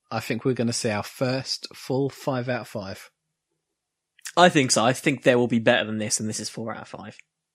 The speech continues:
Speaker 1: Nice.
Speaker 2: So
Speaker 1: that's exciting stuff.
Speaker 2: It's, it's very exciting stuff.
Speaker 1: This
Speaker 2: It's
Speaker 1: is
Speaker 2: really
Speaker 1: such a
Speaker 2: cool.
Speaker 1: good series. This is, 'cause every s-, well, both episodes so far have had so much going on.
Speaker 2: Yeah,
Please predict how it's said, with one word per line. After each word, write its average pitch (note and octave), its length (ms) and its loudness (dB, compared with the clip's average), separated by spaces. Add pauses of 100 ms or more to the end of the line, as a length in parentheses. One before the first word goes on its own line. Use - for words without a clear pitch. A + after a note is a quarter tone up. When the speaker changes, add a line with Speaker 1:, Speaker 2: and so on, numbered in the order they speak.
(300)
Speaker 1:
Nice. G#2+ 420 -12
Speaker 2:
So G#2 440 -10 (420)
Speaker 1:
that's - 160 -12
exciting G2+ 340 -10
stuff. - 440 -12
Speaker 2:
It's, - 300 -10
it's - 160 -14 (140)
very A2 260 -2
exciting - 340 -6
stuff. - 260 -6
Speaker 1:
This A#2 160 -4
Speaker 2:
It's A#2+ 180 2
Speaker 1:
is D#3 60 8
Speaker 2:
really F#3+ 180 10
Speaker 1:
such A3 180 4
a A#3 40 6
Speaker 2:
cool. F3+ 180 8
Speaker 1:
good C#3 60 4
series. G3+ 540 4
This D#3 180 0
is, F3+ 220 -2 (420)
'cause - 180 0
every G#3 260 4
s-, - 220 0
well, F3+ 160 4
both G3 300 6
episodes F#3 480 6
so F3+ 180 6
far C#3 440 4 (260)
have - 160 0
had D#3 200 2
so A3+ 400 4
much A3 280 2
going E3 280 2
on. G3+ 320 -2 (540)
Speaker 2:
Yeah, B2 140 -6